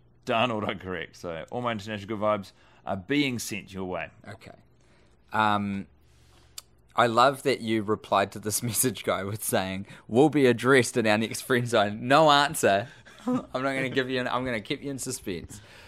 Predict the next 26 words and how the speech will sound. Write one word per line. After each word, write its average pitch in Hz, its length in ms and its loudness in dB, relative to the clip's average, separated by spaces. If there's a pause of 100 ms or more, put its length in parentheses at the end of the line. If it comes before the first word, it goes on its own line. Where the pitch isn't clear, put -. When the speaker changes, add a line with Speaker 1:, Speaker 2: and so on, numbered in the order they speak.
(260)
Speaker 2:
So 95 280 0
Alice 110 260 2
is 104 100 -8
finding 104 300 0
out 98 120 0
at - 60 -12
the 104 60 -14
same 120 260 0
time 101 260 -4
as 92 140 -10
everyone 98 380 -2
else. - 420 -12 (140)
Uh, 101 600 2 (240)
look, 92 320 -2
we're 110 160 0
in 113 80 -2
the 104 40 -6
friend 101 300 -6
zone, 92 380 -2
and 92 180 -6
the 90 60 -10
friend 95 240 -8
zone's 92 260 -4
all 92 120 -6
about 85 260 -6
trust, 92 420 -2